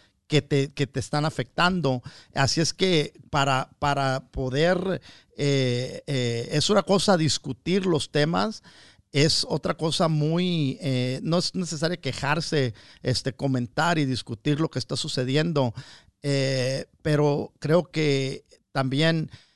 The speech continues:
tratar de solucionar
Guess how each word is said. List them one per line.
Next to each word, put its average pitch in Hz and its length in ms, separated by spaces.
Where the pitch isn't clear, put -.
tratar 170 560
de 190 420
solucionar 147 1400